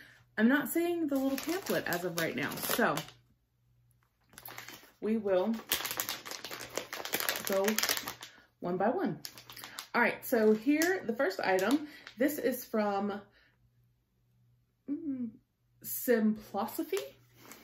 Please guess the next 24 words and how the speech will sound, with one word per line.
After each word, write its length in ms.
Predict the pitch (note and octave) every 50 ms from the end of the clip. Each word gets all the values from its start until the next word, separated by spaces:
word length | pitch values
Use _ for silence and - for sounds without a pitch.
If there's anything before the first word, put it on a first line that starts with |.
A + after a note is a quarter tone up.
| A#3 A3 -
<laughs> 360 | C#4 C4 - D#4+ D#4+ - - - - - - - - - - - - -
It 100 | A3 A3
is 380 | D3 C#3+ F3 A3 A3+ A3 A3 - -
a 380 | G#3+ G3 G3 G3 G3 G3 F#3+ G3
twist 300 | - - C#4+ D4 C#4+ -
hair 440 | - - C4+ B3 A3 A3 A#3 B3 - -
turban. 380 | - - G#3+ G#3 A3 C4+ D4 C#4+
It's 200 | - - - -
one 180 | G3+ A#3 C#4 D4+
hundred 180 | D#4 C#4 B3
percent 400 | A3+ A3 - - G#3 F3+ - -
microfiber, 1080 | F#3+ F#3+ F#3+ F#3 F3+ F#3+ - - A3 A3+ G#3+ - G#3 G3 G3 F#3+ A#3 C4+ C#4+ B3+ G3+
lightweight, 540 | F3+ F3+ A3 B3+ - - F3+ F3+ G#3+ A#3 - -
absorbent, 760 | - F3 E3 E3 D#3+ - F3 F3 F3+ F3+ A3 C4 D4+ - - - - - - - - - _ _
quickly 380 | - - E4+ E4+ - F4+ E4 -
and 160 | A#3 G#3 G3
gently 360 | F#3 G#3 G#3 A3+ A#3+ A#3 - -
dries 440 | F3 E3+ E3 E3 E3 E3+ F3 - - _ _ _ - -
hair. 480 | - A4 G#4 - - - - - - - _ - - - - - - - - - - - - - _ _ _ _ _ - - - - _ _ - -
So 240 | A3 - - F#3+ - -
there 240 | - F#3 F#3 A3 B3+
is 160 | C#4 C4+ A#3+ -
that 220 | F#3+ D#3+ D3+ -
guy. 320 | - D#3 D#3 E3 G#3 D4